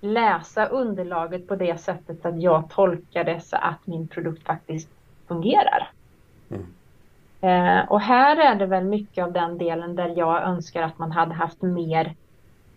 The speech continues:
Speaker 1: pratstunder med myndigheten innan kanske det här underlaget är färdigt. För att få, ja, men den här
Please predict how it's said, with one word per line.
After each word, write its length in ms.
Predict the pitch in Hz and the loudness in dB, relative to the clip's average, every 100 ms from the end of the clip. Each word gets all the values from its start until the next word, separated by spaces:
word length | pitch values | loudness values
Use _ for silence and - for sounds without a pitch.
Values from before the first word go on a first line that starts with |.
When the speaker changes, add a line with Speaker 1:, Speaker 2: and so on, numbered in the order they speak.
| _ | _
Speaker 1:
pratstunder 1200 | - 240 233 175 - - - 185 175 196 269 262 - _ _ _ _ - | -2 4 4 2 -4 -10 -2 0 2 6 6 6 -4 _ _ _ _ -2
med 440 | 214 202 170 160 - | 4 4 4 0 -4
myndigheten 960 | 196 196 175 165 165 160 - 170 165 - - | -2 -2 -2 -4 -6 -6 -6 -6 -6 -10 -2
innan 880 | 247 233 190 180 196 285 294 208 - _ _ | 4 6 6 4 4 6 4 2 -2 _ _
kanske 360 | - 233 196 190 | 0 0 0 -2
det 80 | 185 | 0
här 240 | 175 - | 0 0
underlaget 640 | 185 170 165 156 147 - | -2 -4 -6 -6 -6 -10
är 40 | - | -2
färdigt. 600 | - - - - - - _ - - _ _ | -2 -2 -6 -14 -20 -20 _ -20 -20 _ _
För 500 | - 226 175 170 170 - | 0 4 6 4 2 2
att 240 | 180 180 _ - | 0 -2 _ -2
få, 340 | 202 165 165 160 _ _ _ _ _ _ | 0 2 0 0 _ _ _ _ _ _
ja, 80 | 254 | 0
men 180 | 247 254 | 2 2
den 140 | 269 | 2
här 400 | 262 233 196 196 | 2 4 4 2